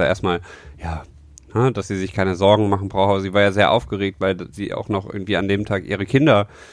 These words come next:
äh, von der Schule abholen musste, weil der, ihr Sohn sich mit der, mit einem Klassenkameraden wieder geboxt hat und, äh, die Kleine hat, äh, hat wieder ihre Hausaufgaben gegessen, weil sie nicht, äh, richtig vorbereitet war und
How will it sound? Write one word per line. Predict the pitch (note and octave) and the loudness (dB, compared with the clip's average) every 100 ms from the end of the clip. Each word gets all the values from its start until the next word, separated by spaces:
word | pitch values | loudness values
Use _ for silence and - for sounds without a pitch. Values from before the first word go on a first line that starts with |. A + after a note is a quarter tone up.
| - - - - | -20 -20 -20 -10
äh, | - A2+ | -2 0
von | A#2 A2 | 0 0
der | |
Schule | - D3+ A2 | 0 2 2
abholen | G2+ A#2+ A2 | 2 0 0
musste, | A2 B2 | -2 0
weil | G#2 | 2
der, | G2+ - | 2 2
ihr | A2 G#2 | 0 2
Sohn | G#2+ A#2+ C3 C3+ A2 | 2 2 2 0 -2
sich | A#2 A2 | -6 -4
mit | A2 - | -4 0
der, | G2 G2 F#2 G2+ | 2 2 0 -2
mit | F#2+ F#2+ | -8 -4
einem | G#2 G2+ | -4 0
Klassenkameraden | C3 C#3 B2+ A#2 A2+ G#2+ A2 G#2+ | 0 0 -2 -2 0 2 0 0
wieder | G#2 G2 | -2 -2
geboxt | G2+ G2+ - - | -2 -2 -2 -4
hat | F#2+ G2 - | -2 -2 -6
und, | - F2+ F2+ - | -8 -6 -6 -10
äh, | - F2+ F#2 G2 _ _ - - | -8 -6 -6 -10 _ _ -20 -18
die | - F#2 | -14 -10
Kleine | G#2+ G#2+ G#2+ G#2+ | -2 2 2 4
hat, | G#2 - - | 0 -2 -10
äh, | F#2 - - | -10 -10 -8
hat | F#2 G2+ - | -4 -4 -2
wieder | G2+ G2 F#2+ - | 2 2 2 0
ihre | G2 G2+ | -2 0
Hausaufgaben | A#2+ C3 - G#2 A#2+ | 0 -2 2 2 2
gegessen, | A2 G2+ G#2 - G#2+ F#2+ | -2 -2 -2 -2 -4 -2
weil | F#2 | -4
sie | G2 F#2+ F#2+ - | -4 -6 -6 -8
nicht, | - G2 - - F2+ | -10 -10 -12 -12 -6
äh, | F#2+ | -2
richtig | F#2 F#2+ F#2 G#2+ - - | 0 -2 -4 -8 -8 2
vorbereitet | G#2 G2+ F2+ F2+ F#2 F2 | 2 4 2 2 0 -4
war | C#2 F2+ F2+ E2+ | 0 2 2 0
und | F2+ F2 | -4 -10